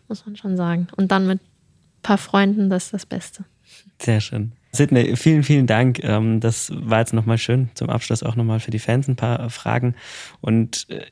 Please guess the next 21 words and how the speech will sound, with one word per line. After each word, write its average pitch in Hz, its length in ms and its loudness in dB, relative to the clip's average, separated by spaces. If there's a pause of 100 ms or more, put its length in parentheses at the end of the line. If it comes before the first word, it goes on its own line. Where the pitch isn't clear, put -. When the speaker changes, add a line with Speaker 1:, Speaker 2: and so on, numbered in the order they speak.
(120)
Speaker 2:
jetzt 120 200 -2
würde 120 160 0
mich 120 140 2
aber 120 140 2
nochmal 113 280 0
interessieren, 113 1000 -4 (200)
wo 120 200 4
für 117 180 0
dich, 123 300 0
wo 113 80 0
in 110 100 2
deinem 147 300 2
Kopf - 340 0
die 117 100 -2
Reise 117 320 2
mit 113 160 0
dem 107 100 -6
F - 120 -6
C 104 120 -12
Bayern 104 260 0
hingeht 104 380 -6